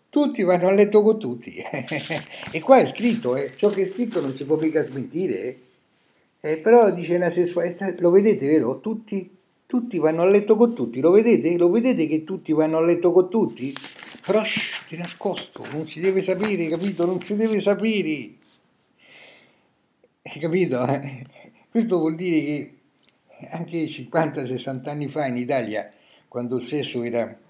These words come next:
controllato, eh, tutti andavano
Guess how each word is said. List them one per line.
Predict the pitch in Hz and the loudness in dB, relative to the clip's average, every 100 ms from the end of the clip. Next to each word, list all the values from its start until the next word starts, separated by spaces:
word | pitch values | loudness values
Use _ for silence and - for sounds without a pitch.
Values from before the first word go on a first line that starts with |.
| - | -14
controllato, | - 117 139 143 113 104 107 - _ _ | -12 -8 -6 -4 -4 -6 -10 -14 _ _
eh, | _ 135 156 147 156 151 | _ -18 -14 -12 -12 -14
tutti | 151 202 139 | -16 -16 -14
andavano | 117 117 113 117 117 117 | -10 -8 -8 -6 -8 -10